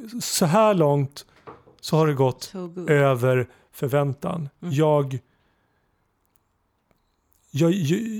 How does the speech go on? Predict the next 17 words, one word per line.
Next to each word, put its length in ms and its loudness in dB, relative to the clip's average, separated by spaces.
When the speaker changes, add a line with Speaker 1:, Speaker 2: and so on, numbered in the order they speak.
Speaker 1:
jag 220 2
gillar 600 2
mig 380 2
själv 540 0
ännu 320 0
mer 460 0
än 160 -2
vad 120 0
jag 60 0
Speaker 2:
Mm. 100 0
Speaker 1:
gjorde 480 -4
Speaker 2:
Mm. 320 0
Speaker 1:
förut. 400 0
Jag 80 0
känner 260 0
mig 140 0
liksom... 540 0